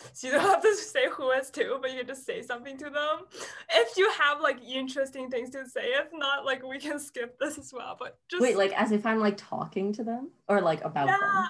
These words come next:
Speaker 1: like, you know, like, Instagram interacts where you just, like, you text something to them and you put in your, like, captions, but then you don't, like, say who it's for.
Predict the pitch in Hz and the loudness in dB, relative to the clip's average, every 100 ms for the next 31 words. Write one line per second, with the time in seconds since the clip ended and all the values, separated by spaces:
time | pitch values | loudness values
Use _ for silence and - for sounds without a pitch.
0 | 349 370 370 392 494 427 269 254 - 320 | -4 -6 -4 -2 0 0 0 -4 -4 -8
1 | 311 311 302 254 254 294 311 330 - 285 | 0 0 2 -6 -6 -2 -2 -2 -4 -2
2 | 247 247 254 254 262 254 233 - _ _ | 0 -2 -6 -12 -6 -4 -4 -14 _ _
3 | 269 - 311 269 - 294 311 311 311 330 | -10 -4 0 0 2 0 0 -6 -2 0
4 | 339 320 269 262 254 269 269 269 247 226 | 0 -4 -6 -6 -6 -4 -2 -2 0 -2
5 | 202 208 226 - _ _ _ _ - - | -4 -6 -8 -16 _ _ _ _ -8 -2
6 | 214 254 294 285 311 359 _ _ _ _ | -2 -2 -2 -2 -4 -14 _ _ _ _
7 | 269 254 262 254 247 240 233 - _ _ | 0 2 0 0 -2 -2 -4 -8 _ _
8 | - 240 226 - 226 226 254 214 214 - | -2 0 0 -2 0 0 0 -2 -2 -8
9 | - 185 170 - 240 | -6 -4 -4 -6 -12